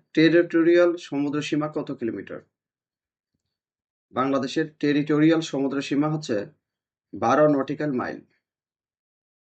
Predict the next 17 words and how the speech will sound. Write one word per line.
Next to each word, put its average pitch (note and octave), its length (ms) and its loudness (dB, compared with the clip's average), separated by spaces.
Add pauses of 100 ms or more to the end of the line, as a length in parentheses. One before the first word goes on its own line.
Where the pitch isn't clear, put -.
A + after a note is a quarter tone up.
(600)
ওয়ানগালা D#3 580 2
উৎসব E3 420 -4
কাদের? - 340 -6 (1700)
ওয়ানগালা E3+ 460 4
উৎসব D#3+ 400 -2 (100)
হচ্ছে G3 240 -8 (440)
গারো D3 220 2
সম্প্রদায়ের। C3+ 580 -6 (1900)
নিচের F3 380 0
কোন F3+ 280 2
স্থানটি D#3 520 -2
বিশ্ব C#3 320 -4 (140)
ঐতিহ্য F3 440 2
হিসাবে E3+ 500 -2
এখনো D3+ 360 -2
স্থান D3 400 -2
পায়নি? G#2 360 -6